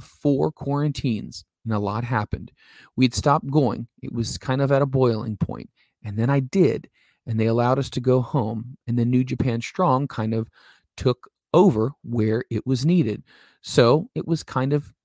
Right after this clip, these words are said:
multiple things that were happening. We did not ask to go over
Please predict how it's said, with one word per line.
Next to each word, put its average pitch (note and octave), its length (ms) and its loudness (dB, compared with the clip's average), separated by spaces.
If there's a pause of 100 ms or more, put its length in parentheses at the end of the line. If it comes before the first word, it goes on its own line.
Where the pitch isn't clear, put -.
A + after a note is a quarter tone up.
multiple C3 460 0
things A2 260 -4
that - 100 -8
were A#2 120 -4
happening. - 640 -4 (520)
We B2 100 0
did D#3+ 560 8
not A#2 280 0
ask C3+ 480 -4 (220)
to B2+ 100 -6
go A#2 260 2
over A2+ 360 -4